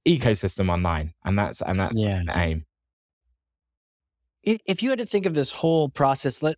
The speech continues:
Speaker 2: let's say someone's listening right now and they're like, "Shoot, I have been forcing people into this maze that only I can control."
Speaker 1: Mm-hmm.
Speaker 2: What, what's the first step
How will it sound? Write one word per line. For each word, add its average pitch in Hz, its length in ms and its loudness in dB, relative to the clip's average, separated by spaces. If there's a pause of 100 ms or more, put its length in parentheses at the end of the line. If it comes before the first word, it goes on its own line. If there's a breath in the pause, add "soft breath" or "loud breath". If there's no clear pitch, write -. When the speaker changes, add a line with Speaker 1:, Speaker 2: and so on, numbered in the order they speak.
Speaker 2:
let's 147 220 0
say 160 100 2
someone's 139 300 0
listening 131 320 0
right 123 240 2
now 107 380 0 (340)
and 117 80 -2
they're 117 80 2
like, 113 180 0
"Shoot, 104 320 -2 (580)
I 117 120 2
have 123 240 2
been 113 100 -2
forcing 117 400 -4
people 113 320 -6
into 113 240 -4
this 107 400 -8 (480)
maze 110 840 -2 (500)
that 113 100 -2
only 117 220 2
I 110 140 2
can 110 180 -10
control." 107 680 -8 (120)
Speaker 1:
Mm-hmm. 95 200 -6 (420)
Speaker 2:
What, 139 340 0 (120)
what's 160 320 0
the 226 120 2
first - 440 0
step 135 340 -2